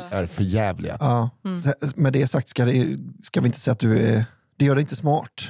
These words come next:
Speaker 1: Nej, nej, nej. Jag bara säger om jag hade varit lite
Speaker 2: Lite
Speaker 1: mer,
Speaker 2: dummare.
Speaker 1: eh, lite mer dummare.
Speaker 3: Men just hakkorset undrar man hur han valde.
Speaker 1: Mm.
Speaker 2: Ja, men kanske att det är det roligaste att göra. Om man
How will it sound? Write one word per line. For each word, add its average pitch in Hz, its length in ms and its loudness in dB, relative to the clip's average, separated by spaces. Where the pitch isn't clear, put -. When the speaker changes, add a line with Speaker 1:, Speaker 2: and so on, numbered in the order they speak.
Speaker 1:
Nej, 180 220 2
nej, 180 140 -2
nej. 95 180 -4
Jag 135 140 2
bara 135 120 0
säger 143 100 0
om 127 80 2
jag 131 60 2
hade 127 140 0
varit 117 160 -2
lite 135 340 0
Speaker 2:
Lite 220 220 4
Speaker 1:
mer, - 140 0
Speaker 2:
dummare. 123 460 -2
Speaker 1:
eh, 139 120 2
lite 143 400 -2
mer 107 160 0
dummare. 87 200 -6
Speaker 3:
Men 214 100 2
just 226 180 2
hakkorset 262 500 0
undrar 196 180 2
man 180 140 2
hur 180 80 4
han 180 100 2
valde. 170 400 0
Speaker 1:
Mm. 107 140 2
Speaker 2:
Ja, 143 420 2
men - 180 -2
kanske 240 440 0
att - 120 -2
det 220 140 4
är 170 60 4
det 151 100 4
roligaste 151 500 2
att 190 60 4
göra. 131 240 2
Om 151 200 2
man 170 80 2